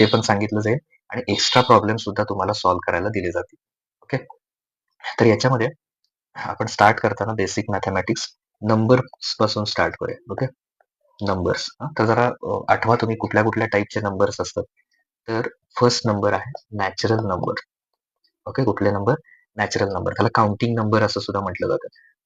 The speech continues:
तर काउंट करताना आपण काय करतो? नेहमी कुठून स्टार्ट करतो? वन, टू. तुम्हाला काही काउंट करायला सांगितलं, मोजायला सांगितलं, तर तुम्ही कुठून स्टार्ट करता? वन पासून. So वन, टू, थ्री, फोर. ओके, आणि पुढचे सगळे फाईव्ह, सिक्स सगळे, सगळे जे नंबर आहेत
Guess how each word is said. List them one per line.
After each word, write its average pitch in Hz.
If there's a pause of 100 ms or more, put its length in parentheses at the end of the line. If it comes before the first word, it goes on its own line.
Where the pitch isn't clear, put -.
तर 123
काउंट 120
करताना 107 (180)
आपण 107
काय 104
करतो? 107
नेहमी 107
कुठून 110
स्टार्ट 107
करतो? 104
वन, 101 (760)
टू. 101
तुम्हाला -
काही 113
काउंट 113
करायला 107
सांगितलं, 92
मोजायला 98
सांगितलं, 92 (380)
तर -
तुम्ही 107
कुठून 110
स्टार्ट 107
करता? 110
वन 110
पासून. -
So 95
वन, 98
टू, 101
थ्री, 98 (120)
फोर. 92 (520)
ओके, -
आणि 110 (180)
पुढचे 101
सगळे 104
फाईव्ह, 92
सिक्स -
सगळे, - (420)
सगळे 104
जे 113
नंबर 98
आहेत 98